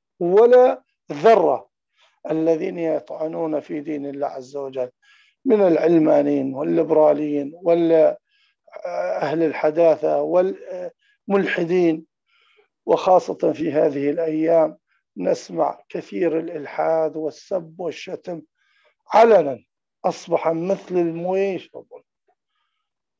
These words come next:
آه، اختلفوا العلماء في العالمين،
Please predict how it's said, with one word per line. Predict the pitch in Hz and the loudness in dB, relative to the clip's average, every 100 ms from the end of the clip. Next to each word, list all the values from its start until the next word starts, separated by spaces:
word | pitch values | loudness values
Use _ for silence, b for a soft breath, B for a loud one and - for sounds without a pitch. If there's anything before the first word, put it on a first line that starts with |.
| - | -16
آه، | 311 156 151 - 156 - - - - - _ _ | -6 -4 -4 -6 -10 -12 -14 -14 -16 -20 _ _
اختلفوا | - - - 254 226 - 180 196 | -18 -2 4 6 4 4 4 2
العلماء | 202 131 143 143 151 185 180 | -2 -6 -2 -2 0 0 0
في | - 190 190 196 170 | -4 -6 -6 -6 -6
العالمين، | 160 143 156 151 160 165 139 | -2 0 2 2 0 -2 -6